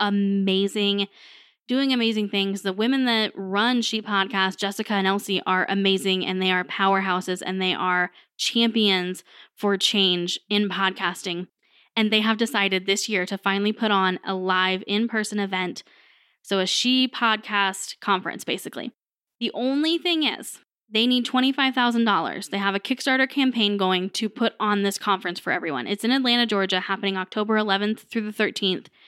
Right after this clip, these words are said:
So unfortunately, I will not be able to attend because I will be in Europe. But right now, they only have about sixteen and a half of that. And they only have fourteen days left at the time that I'm recording this,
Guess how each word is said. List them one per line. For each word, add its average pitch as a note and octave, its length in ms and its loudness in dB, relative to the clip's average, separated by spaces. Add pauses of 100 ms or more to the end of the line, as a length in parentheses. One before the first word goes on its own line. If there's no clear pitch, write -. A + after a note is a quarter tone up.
(360)
So G3+ 160 2
unfortunately, C#4 420 2
I A3+ 80 0
will A#3 100 4
not A3 140 2
be A#3 100 2
able G#3+ 120 0
to G3+ 100 -4
attend A3+ 360 0
because G#3+ 200 -2
I G3+ 100 4
will A#3 180 2
be A3 120 2
in G3+ 120 2
Europe. F#3 260 -4 (640)
But G#3+ 340 2 (180)
right A#3 260 0
now, B3 260 4
they G#3+ 120 2
only A#3+ 340 2
have G#3+ 400 2
about G3 320 2
sixteen A3+ 960 0
and G3+ 100 2
a F#3+ 60 2
half F#3+ 260 -2
of F3+ 100 -8
that. E3+ 200 -6 (380)
And F#3+ 260 0
they G3 60 4
only A#3+ 220 4
have A#3 140 0
fourteen A3+ 640 0
days G#3 220 2
left F#3+ 180 0
at F#3 60 -2
the - 80 -20
time C#4+ 220 2
that A3 80 4
I'm G#3 120 2
recording E3+ 360 -2
this, - 280 -8